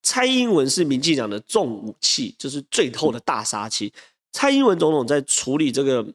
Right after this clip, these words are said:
美猪议题，而且整个人陷下去，把美国人拉过来一起处理美国，美猪议题，代表什么？民进党认为另外三项公投他有一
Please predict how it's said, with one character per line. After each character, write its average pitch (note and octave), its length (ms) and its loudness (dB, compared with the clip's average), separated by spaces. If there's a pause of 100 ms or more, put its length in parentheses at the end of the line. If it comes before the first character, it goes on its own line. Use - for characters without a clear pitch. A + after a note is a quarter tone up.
(220)
美 A#2+ 200 -2
猪 C#3+ 180 -2
议 D#3 160 -4
题， A2 280 -8
而 B2 80 -4
且 C3 260 -2
整 - 140 -2
个 A#2 80 -4
人 A2+ 180 -2
陷 D3 240 0
下 C3+ 100 0
去， C3 140 0
把 A#2 140 0
美 A#2+ 200 0
国 A2 200 -4
人 A2+ 100 -2
拉 B2 160 0
过 C3 100 -2
来 C3 60 -2
一 - 20 -4
起 A#2+ 140 -4
处 - 140 -8
理 A2+ 80 -6
美 G2 120 -10
国， G2 160 -14
美 A#2 140 -6
猪 A2+ 80 -6
议 C#3+ 80 -2
题， A2 140 -8
代 E3 160 -2
表 A#2+ 100 -6
什 G#2+ 100 -12
么？ F2 140 -12 (320)
民 C#3 160 -2
进 G#3+ 180 -2
党 A2 200 -2
认 C3+ 160 0
为 G2 120 -2 (140)
另 E3 300 -2
外 C3 180 0
三 A2+ 240 -4
项 A#2 180 -4
公 A#2 220 -10
投 F#2 160 -14
他 G#2 180 -8
有 G#2+ 220 -4
一 A2+ 100 -10